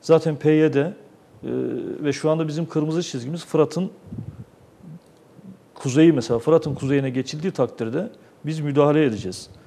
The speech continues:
E, müdahale de edildi yani. İki tane biliyorsunuz P Y D'nin iki tane hü-, botları, e, direkt F on altılarla vuruldu. E, bu konudaki bizim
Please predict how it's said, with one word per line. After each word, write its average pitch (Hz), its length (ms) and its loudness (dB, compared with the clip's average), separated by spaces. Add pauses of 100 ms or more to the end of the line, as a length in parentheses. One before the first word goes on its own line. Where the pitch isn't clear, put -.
(500)
E, 127 40 -8
müdahale 151 480 6
de 202 160 6
edildi 151 320 2
yani. 120 200 2
İki 123 140 -8
tane 135 300 0
biliyorsunuz 131 420 -4
P 123 100 -4
Y 123 180 2
D'nin 131 320 -4 (240)
iki - 160 -12
tane 123 200 -6
hü-, 123 440 -8
botları, 123 460 -2 (180)
e, - 60 -12 (800)
direkt 143 340 -2
F 143 80 -4
on 135 40 -2
altılarla 123 400 -2
vuruldu. 117 440 -4 (1080)
E, - 40 -12 (340)
bu 147 120 -8
konudaki 175 420 0
bizim 170 320 -4